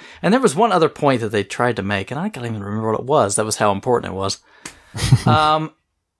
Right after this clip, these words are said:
and then at the end, basically, they come out and talk about price,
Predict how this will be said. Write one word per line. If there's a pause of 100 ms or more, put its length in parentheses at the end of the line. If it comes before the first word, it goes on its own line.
and
then
at
the
end,
basically,
they
come
out
and
talk
about
price,